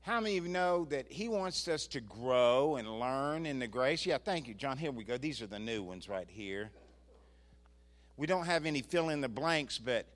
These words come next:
I left, hopefully I left some space in there for you to scribble down some notes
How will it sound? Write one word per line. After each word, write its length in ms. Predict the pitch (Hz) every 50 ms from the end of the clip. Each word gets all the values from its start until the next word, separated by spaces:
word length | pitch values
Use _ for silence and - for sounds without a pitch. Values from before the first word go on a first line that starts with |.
| - - - - - - - - - - -
I 380 | - 135 139 139 139 135 131 - - - - -
left, 400 | 139 135 151 175 185 180 - -
hopefully 460 | - 180 175 185 - - 143 143 139
I 80 | 135
left 260 | 139 143 151 156 147 -
some 160 | - 131 120
space 640 | - - - - - 170 165 170 170 156 - -
in 120 | 147 135 131
there 220 | 131 127 127 123
for 160 | 120 - 131
you 140 | 120 123 131
to 100 | 117 110
scribble 400 | - - - - 151 135 120 131
down 300 | 120 131 127 127 123 113
some 260 | - - 113 107 107
notes 560 | 113 123 135 135 123 110 104 - - - -